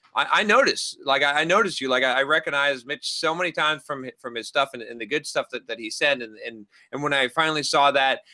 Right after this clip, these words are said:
you know, I'm always looking for some of you that, like, you comment on a lot of stuff or you're, you're responding and active. I'm waiting for that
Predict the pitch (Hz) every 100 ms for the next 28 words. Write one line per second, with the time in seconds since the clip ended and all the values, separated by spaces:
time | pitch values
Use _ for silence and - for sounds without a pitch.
0 | - 147 156 160 202 170 175 165 151 190
1 | 269 254 214 190 175 160 151 123 147 131
2 | 147 160 160 151 143 143 139 - 160 151
3 | 147 139 135 127 123 123 - 147 151 156
4 | 151 _ - - 139 139 147 180 165 _
5 | _ 147 160 143 147 160 202 220 220 _
6 | _ _ _ _ - - 160 147 135 127